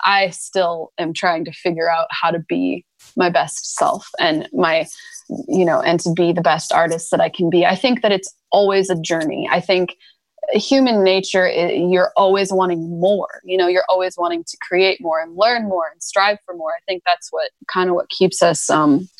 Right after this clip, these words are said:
moving. I don't think you ever get to a point where you're like, "Okay, I've done enough," especially as a creative. Like, everything inspires me, you know, like, I, I don't think there's ever a time where I could be like, "Well,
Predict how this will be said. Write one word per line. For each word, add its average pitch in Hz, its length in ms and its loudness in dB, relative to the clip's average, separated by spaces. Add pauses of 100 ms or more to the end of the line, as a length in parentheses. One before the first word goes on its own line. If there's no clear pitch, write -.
moving. 175 440 2
I 196 120 2
don't 202 160 -2
think - 240 -4
you 202 100 4
ever 185 220 2
get 180 180 0
to 170 140 -2
a 170 80 -2
point 175 280 0
where 165 140 0
you're 160 120 0
like, 160 200 0
"Okay, 302 260 2
I've 233 160 0
done 240 180 -2
enough," 196 320 -4 (260)
especially 180 580 0
as 170 140 -6
a - 40 -14
creative. 175 640 -2
Like, 143 220 -2 (120)
everything 196 720 0 (120)
inspires 170 720 -2
me, - 260 -6
you 370 120 2
know, 175 180 4
like, 180 180 2
I, 196 220 2
I 208 60 2
don't 214 120 0
think 208 120 -4
there's 190 160 -2
ever 185 180 2
a 185 60 -2
time 175 240 0
where 170 100 0
I 170 40 -2
could 170 120 -14
be 175 60 4
like, 170 180 0
"Well, 311 240 4